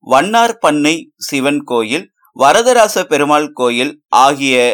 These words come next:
ஆலயங்களின் உள்ளே முதல் தடவையாக கீழ் சாதியினர் சென்று வழிபட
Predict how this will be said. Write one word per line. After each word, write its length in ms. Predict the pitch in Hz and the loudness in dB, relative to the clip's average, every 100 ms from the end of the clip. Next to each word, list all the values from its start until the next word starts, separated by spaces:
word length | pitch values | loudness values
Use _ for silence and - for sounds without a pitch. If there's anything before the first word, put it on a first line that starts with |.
| - _ 120 | -4 _ 2
ஆலயங்களின் 720 | 135 165 160 151 139 135 131 | 2 2 0 -2 -4 -4 -4
உள்ளே 300 | - 117 135 139 | -6 -4 -2 -2
முதல் 360 | 123 147 208 202 | -2 -2 -4 -6
தடவையாக 680 | 131 117 117 113 113 123 113 113 _ _ _ _ - | -4 -4 -2 -2 0 -2 -2 -4 _ _ _ _ -6
கீழ் 320 | 220 262 247 | 0 0 -2
சாதியினர் 720 | - 180 147 139 131 127 127 | -4 -2 0 0 -2 -2 -2
சென்று 380 | 127 131 131 143 | -4 -4 -2 -2
வழிபட 420 | 127 123 120 120 | -2 -2 -2 0